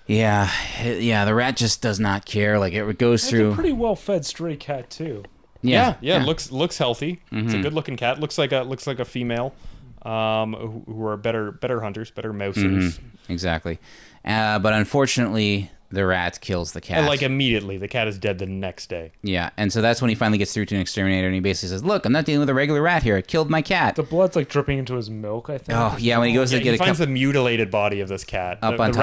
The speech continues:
Speaker 3: rat
Speaker 1: of the
Speaker 3: is just
Speaker 1: fridge.
Speaker 2: Fridge,
Speaker 1: Yeah.
Speaker 2: yeah.
Speaker 3: not effing around anymore.
Speaker 1: No. And so he leaves, uh, underneath the, he basically has a turntable, and underneath the, uh, dust cover of the turntable, he leaves a check, and he says, like, "The key will be under the mattress.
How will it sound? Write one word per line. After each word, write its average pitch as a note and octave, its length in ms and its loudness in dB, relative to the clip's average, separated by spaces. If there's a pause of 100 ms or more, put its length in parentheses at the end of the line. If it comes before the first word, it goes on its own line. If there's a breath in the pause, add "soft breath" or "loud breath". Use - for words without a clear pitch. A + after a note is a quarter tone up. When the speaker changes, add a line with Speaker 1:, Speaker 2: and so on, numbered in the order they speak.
(120)
Speaker 3:
rat - 20 2
Speaker 1:
of C#3 40 2
the B2+ 60 4
Speaker 3:
is A2 100 -2
just F#2+ 180 2
Speaker 1:
fridge. - 200 -6
Speaker 2:
Fridge, A2 240 -12
Speaker 1:
Yeah. F2+ 240 -2
Speaker 2:
yeah. F#2+ 60 -10 (340)
Speaker 3:
not A2+ 540 -2
effing A2 320 -6
around G2 440 -6
anymore. G2+ 180 2
Speaker 1:
No. F2+ 300 2 (420 loud breath)
And A2+ 160 2
so B2 500 4
he A#2+ 180 2
leaves, C3 520 4
uh, A2+ 400 4
underneath B2 600 4
the, G2+ 420 2
he G2 120 -2
basically A2 280 2
has F#2+ 60 2
a G2 60 0
turntable, D#3+ 560 2
and G#2+ 100 2
underneath A2+ 440 4
the, G2 240 2
uh, F#2+ 60 0
dust G2+ 260 0
cover G2+ 200 0
of F#2+ 40 0
the F2+ 80 -4
turntable, G2 320 0
he F#2+ 80 0
leaves F#2+ 200 0
a F2+ 60 -10
check, D#3+ 240 -2
and - 60 -2
he G2+ 60 0
says, F#2+ 220 0
like, F2+ 120 -8
"The - 80 -12
key G#2 160 0
will F#2+ 60 0
be G2 100 0
under F#2 100 0
the F#2 100 -2
mattress. G#2+ 380 0